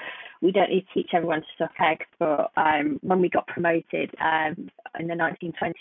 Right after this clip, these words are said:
season, we, we let twelve players go. So we had to bring in twelve players, and we know a lot of our,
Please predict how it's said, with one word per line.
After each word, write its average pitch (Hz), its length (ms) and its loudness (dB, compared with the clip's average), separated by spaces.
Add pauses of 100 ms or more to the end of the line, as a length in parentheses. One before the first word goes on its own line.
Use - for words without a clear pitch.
(120)
season, 175 400 2
we, 180 160 2
we 165 140 2
let 185 160 4 (140)
twelve 165 220 2 (100)
players 156 240 -4 (120)
go. 185 260 2 (580)
So 175 120 2
we 185 100 4
had 185 120 -4
to - 200 -16
bring 185 220 0
in 175 260 2
twelve 180 320 2
players, 180 460 0
and 165 200 -4 (300)
we - 60 -4
know 185 160 2
a - 20 4
lot 175 240 4
of 170 100 -4
our, 170 360 2